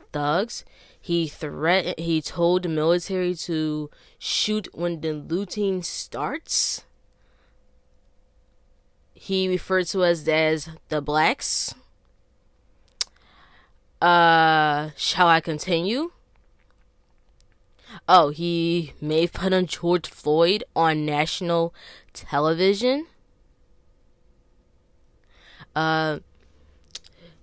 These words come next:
he had many racial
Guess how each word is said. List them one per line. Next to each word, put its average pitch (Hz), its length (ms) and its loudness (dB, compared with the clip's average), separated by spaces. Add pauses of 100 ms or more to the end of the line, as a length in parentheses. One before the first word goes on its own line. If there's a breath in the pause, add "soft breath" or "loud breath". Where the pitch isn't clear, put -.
(160)
he 202 520 2
had 185 380 4
many 190 440 0
racial 185 680 0